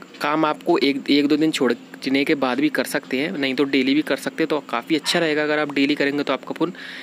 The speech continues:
hang नहीं मारेगा। ठीक है, Security ऐप का काम आपको daily करना है, cleaner करना है, boost speed करना है और optimize करना है। only security app के अंदर। ठीक है दोस्तों, ये कुछ चार steps,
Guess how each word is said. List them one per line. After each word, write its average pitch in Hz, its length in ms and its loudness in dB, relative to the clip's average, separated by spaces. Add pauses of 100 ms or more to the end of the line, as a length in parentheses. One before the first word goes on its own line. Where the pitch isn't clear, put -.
(140)
hang 147 260 0 (120)
नहीं 131 200 0
मारेगा। 104 320 -2
ठीक 208 160 2
है, 151 40 4
Security 156 480 2
ऐप 151 120 -2
का 156 100 -2
काम 143 240 0
आपको 131 220 0
daily 139 220 0
करना 127 260 -4
है, 117 80 -2
cleaner 139 360 0
करना 143 280 0
है, 151 100 0
boost 139 340 0
speed 135 260 -2
करना 135 280 -4
है 175 120 -4 (440)
और 127 120 4
optimize 135 500 -2
करना 110 320 -4
है। 98 180 -8 (120)
only 123 260 0
security 143 500 -2
app 104 180 -4
के - 120 -6
अंदर। 104 260 -10 (420)
ठीक 185 100 6
है 196 60 6
दोस्तों, 175 280 2
ये 175 80 4
कुछ 175 260 0
चार 151 300 0
steps, 151 360 -4